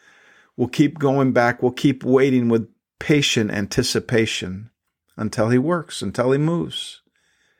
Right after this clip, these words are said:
But the span of the Psalms, <laughs> the content of the Psalms, the experiences of those who wrote the Psalms remind me that we need a long obedience in the same direction.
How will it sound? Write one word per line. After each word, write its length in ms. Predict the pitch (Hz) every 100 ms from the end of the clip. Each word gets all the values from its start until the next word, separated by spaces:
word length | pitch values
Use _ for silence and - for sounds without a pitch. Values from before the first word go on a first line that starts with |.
| _ _ _ _ _ _ _ _ _ _ _ _ _ _
But 140 | 120 123
the 100 | 135
span 400 | - 156 160 170
of 100 | 147
the 120 | 147
Psalms, 580 | - 139 139 98 80 -
<laughs> 60 | - - 135 - _ _ _ _ _ - - _
the 120 | 139
content 680 | 131 - 151 160 156 139 113
of 120 | 113
the 80 | 107
Psalms, 440 | 110 123 120 113 104
the 100 | 135
experiences 960 | 127 - - 151 165 170 165 - 151
of 180 | 135 113
those 300 | 131 139 139
who 100 | 139
wrote 280 | 120 127 127
the 100 | 123
Psalms 440 | - 117 113 110
remind 420 | 117 120 120 131
me 80 | 127
that 200 | 107 98
we 200 | 127 135
need 440 | 143 127 131 123 90 - - -
a 80 |
long 380 | 104 113 120 127
obedience 640 | 117 107 117 110 101 92 -
in 80 |
the 60 | 95
same 280 | - 104 104
direction. 600 | 101 87 - - 87